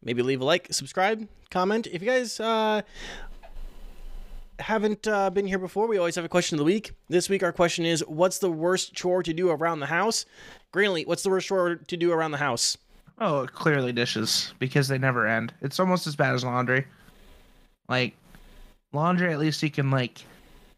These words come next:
Speaker 2: pretend it's not there for a good while, and then, like,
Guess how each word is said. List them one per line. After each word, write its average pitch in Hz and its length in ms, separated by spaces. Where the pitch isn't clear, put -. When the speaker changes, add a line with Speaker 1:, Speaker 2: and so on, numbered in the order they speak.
Speaker 2:
pretend 143 380
it's 151 180
not 147 220
there 139 280
for 139 160
a 131 60
good 127 140
while, 131 640
and 127 180
then, 127 360
like, 123 420